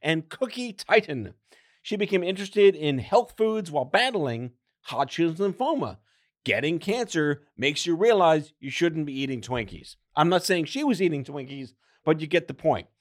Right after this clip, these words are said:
She couldn't find any store-bought snacks that weren't loaded with crap that might even give you cancer. So anyway, after she recovered, and we're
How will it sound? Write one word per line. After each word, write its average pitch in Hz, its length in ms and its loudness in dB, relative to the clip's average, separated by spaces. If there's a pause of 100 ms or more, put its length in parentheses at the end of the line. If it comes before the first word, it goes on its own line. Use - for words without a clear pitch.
(200)
She - 180 -4
couldn't 262 520 0
find 165 480 0 (400)
any 262 240 2
store-bought 214 580 4
snacks 196 400 -4
that 147 160 -2
weren't 175 280 0
loaded 202 360 2
with 180 180 -8
crap 208 420 -6 (200)
that 175 160 4
might 196 200 0
even 220 360 -4
give 202 240 0
you 185 160 2
cancer. 98 540 -12 (160)
So - 100 0
anyway, 147 340 2 (220)
after 175 360 0
she 190 120 -6
recovered, 160 640 2
and 123 140 -8
we're 104 160 -8